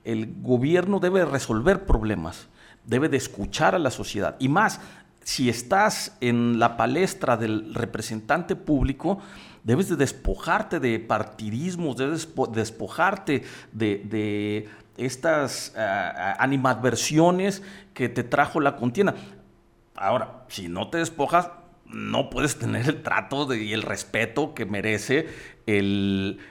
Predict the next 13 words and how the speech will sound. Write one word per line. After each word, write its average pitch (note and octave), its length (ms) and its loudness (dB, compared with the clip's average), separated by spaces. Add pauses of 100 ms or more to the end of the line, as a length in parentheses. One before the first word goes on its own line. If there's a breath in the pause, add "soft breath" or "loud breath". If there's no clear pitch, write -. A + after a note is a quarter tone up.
(280 loud breath)
eh, G2 260 -4
representante A2 840 2
popular, D3 640 2 (240 loud breath)
porque - 560 -2
si, - 260 -4
si A#2 140 -4
te G#2 160 -4
despojas G3 720 -2
de, A2 160 2
de A2 240 0
esa, C#3 540 2 (420 loud breath)
eh, F#2 340 -6
eh, G#1+ 520 -12